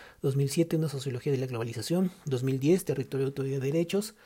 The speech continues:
de los ensamblajes medievales a los ensamblajes globales. Dos mil trece, Inmigrantes y ciudadanos, de las migraciones masivas a la Europa fortaleza.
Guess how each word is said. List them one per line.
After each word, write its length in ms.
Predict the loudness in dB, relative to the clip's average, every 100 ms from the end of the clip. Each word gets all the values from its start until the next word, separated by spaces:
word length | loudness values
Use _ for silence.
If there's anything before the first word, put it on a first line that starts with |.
| -20 -20 -10 -2
de 60 |
los 160 | -2 -2
ensamblajes 500 | -4 -2 -2 -2 -2
medievales 480 | -2 -2 -2 -2 -4
a 40 |
los 200 | -8 -8
ensamblajes 540 | -6 -6 -4 -4 -4
globales. 500 | -2 2 2 2 -2
Dos 140 | -4 -4
mil 180 | -4 -2
trece, 240 | -2 -2
Inmigrantes 460 | -2 -2 -6 -6 -8
y 80 |
ciudadanos, 500 | -4 0 0 0 -2
de 80 | -2
las 140 | -4 -6
migraciones 360 | -8 -4 -4
masivas 380 | -4 -4 -6 -6
a 40 |
la 80 | -6
Europa 280 | -6 -6 -8
fortaleza. 640 | -6 -2 2 2 0 -8